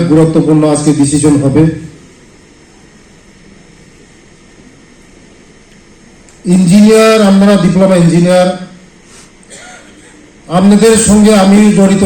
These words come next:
ছিলাম ত্রিশ বছর। আপনারা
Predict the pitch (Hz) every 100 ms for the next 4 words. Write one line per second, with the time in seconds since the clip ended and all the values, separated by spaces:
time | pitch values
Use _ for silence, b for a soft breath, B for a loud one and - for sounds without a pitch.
0 | 175 190 196 196 190 - - - - _
1 | _ - 196 220 196 185 180 - 127 -
2 | - - - - - - - - _ _
3 | - 165 202